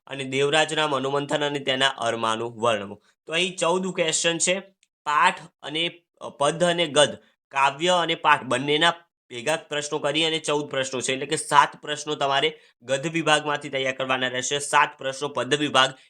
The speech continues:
એ રીતે તમે અલગ કરી શકો છો. ફક્ત ચૌદ પ્રશ્નો તમારે વાંચવાના રહેશે. આખી તમારી જે બુક છે એમાંથી. તો આઈ એમ પી તમે તૈયાર પહેલાં જરૂરથી કરી દેજો અને એના પછી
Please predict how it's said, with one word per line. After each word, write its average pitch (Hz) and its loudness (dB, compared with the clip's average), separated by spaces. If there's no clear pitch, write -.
એ - -12
રીતે 151 -4
તમે 151 2
અલગ 143 0
કરી 135 0
શકો 143 0
છો. 147 -4
ફક્ત 165 0
ચૌદ 170 -2
પ્રશ્નો 165 0
તમારે 156 2
વાંચવાના 147 2
રહેશે. 147 -2
આખી 139 -4
તમારી 139 0
જે 147 -4
બુક 143 0
છે - 0
એમાંથી. 143 0
તો 147 -10
આઈ 139 4
એમ 170 -2
પી 175 -8
તમે 160 -2
તૈયાર 147 0
પહેલાં 143 -2
જરૂરથી 131 -2
કરી 156 0
દેજો 147 0
અને 143 4
એના 135 2
પછી 143 -4